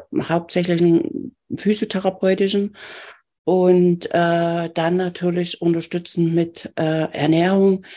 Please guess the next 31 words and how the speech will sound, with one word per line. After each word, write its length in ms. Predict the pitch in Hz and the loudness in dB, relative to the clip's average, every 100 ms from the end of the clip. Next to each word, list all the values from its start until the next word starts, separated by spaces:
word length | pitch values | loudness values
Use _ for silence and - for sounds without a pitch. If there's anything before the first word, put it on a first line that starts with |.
| - - _ | -20 -20 _
wir 200 | 175 175 | 2 2
also 260 | 165 170 - | 2 0 -2
auch 180 | - _ | -6 _
dort 360 | 185 190 - - | -4 -4 -10 -6
deutliche 440 | 165 165 180 180 - | 0 2 2 2 0
Erfolge 460 | 156 160 165 170 | -4 -2 -2 -2
erzielen 560 | 180 175 - 165 160 160 | -2 -4 -2 0 0 -2
können, 460 | - 156 185 202 - - - | -2 0 2 0 -6 -20 -4
dass 240 | 165 170 | -2 0
zumindest 480 | - 180 180 175 - | 2 4 4 0 -4
die 80 | 180 | -6
Fortschreitung 840 | - - 214 - - 165 156 156 | -2 0 0 0 -2 -4 -2 -4
des 220 | 165 - | -4 -8
Parkinsons 1000 | - - 170 170 175 180 185 185 180 - | -12 -4 -4 2 2 4 4 2 0 -4
nicht 320 | 175 180 175 | 2 2 2
so 140 | - 165 | -6 -2
schnell 260 | 165 170 | 0 0
geht. 300 | 180 202 196 - - - - | 0 -2 -2 -10 -16 -16 -14
Und 220 | - 175 180 | -2 2 4
dann 180 | 190 | 2
bin 160 | 196 190 | 2 2
ich, 300 | 190 - - _ | 2 -2 -8 _
äh, 140 | 165 | -4
drauf 320 | 175 - 175 - | -4 -6 -6 -8
gekommen 340 | 180 - 185 | -14 -2 2
und 140 | 180 | 2
habe 140 | 175 175 | 2 -2
gesucht, 440 | 180 - 190 - | -4 -2 -6 -2
woher 260 | 185 185 180 | -2 0 -2
kommt 440 | - 208 202 202 | 0 2 2 0
das? 320 | 147 147 - | -4 -4 -8